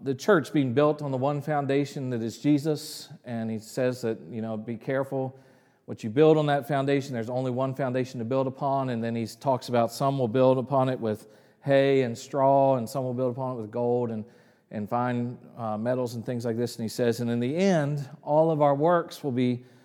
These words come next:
uh, passed through fire, and some people will pass through and their works will be burned up.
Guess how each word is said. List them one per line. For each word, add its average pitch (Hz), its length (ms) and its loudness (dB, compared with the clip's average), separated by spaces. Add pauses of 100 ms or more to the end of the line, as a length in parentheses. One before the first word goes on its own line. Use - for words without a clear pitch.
(280)
uh, 113 200 0
passed 139 420 4
through 135 140 0
fire, 139 480 2
and 131 140 -8
some 160 480 -2
people 139 280 0
will 131 120 0
pass 131 480 0
through 147 260 2
and 131 100 2
their 117 100 0
works 127 340 -2
will 120 80 -6
be 110 80 0
burned 113 360 0
up. 175 520 4